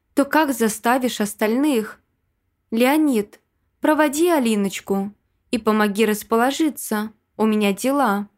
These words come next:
Она необычайно выразительно посмотрела на Лё,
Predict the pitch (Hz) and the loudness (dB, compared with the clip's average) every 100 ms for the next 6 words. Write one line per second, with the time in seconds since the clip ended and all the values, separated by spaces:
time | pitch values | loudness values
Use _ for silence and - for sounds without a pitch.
0 | _ _ _ _ _ _ _ 262 254 233 | _ _ _ _ _ _ _ -2 0 0
1 | 220 202 202 208 220 247 226 190 190 190 | 0 0 -2 -4 -2 0 0 0 -2 -2
2 | 220 220 208 196 196 - 196 202 202 190 | -6 -6 -4 -4 -8 -8 -6 0 0 0
3 | 190 190 196 269 | -2 -2 0 0